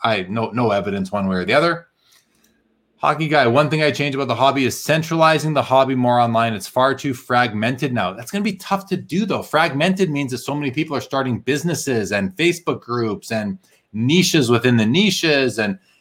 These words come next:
yeah, how, how do you do that, though? How do you centralize it more? It's, I don't, I don't see that. If eBay is this most centralized entity we have,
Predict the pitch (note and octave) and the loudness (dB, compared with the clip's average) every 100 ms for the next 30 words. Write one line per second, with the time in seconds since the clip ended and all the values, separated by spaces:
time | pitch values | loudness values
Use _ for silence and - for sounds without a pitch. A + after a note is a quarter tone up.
0 | _ - B2 A#2 C#3 D#3 A#2 E3+ E3 C#3 | _ -4 0 0 0 0 0 2 4 2
1 | G2 B2 B2 A2+ G2+ F#2 - D#3 F3 A#2+ | 4 4 6 4 2 -2 0 0 0 -4
2 | - C3+ C3+ - B2 A2 G#2+ F#2+ G2 F#2+ | -4 -4 -4 -4 0 2 2 -2 -4 -2
3 | G#2+ A2 F#2+ G2+ G2+ - - _ _ _ | 0 2 0 -2 -8 -14 -20 _ _ _
4 | - C3+ E3 B2+ - D3+ B2+ - C#3+ D3+ | -2 0 2 0 0 0 0 -2 0 0
5 | - - D3 B2 C#3+ C3 F#2 E3+ G3+ D3+ | -6 -6 -4 -2 -2 -2 -2 0 2 2
6 | A#2 A#2+ B2+ A2+ G2 A2 B2 B2 A#2 - | 0 0 -2 -4 -6 -8 -4 -4 -4 -4
7 | C#3+ B2+ C3+ A#2+ A#2+ A2+ F#2+ - C3 B2 | -6 -4 -2 0 0 -2 -6 -6 -6 -4
8 | A#2+ A#2+ A2 G#2+ G2 C3 A#2+ G#2+ F#2+ | -6 -4 -4 -4 -2 2 4 4 0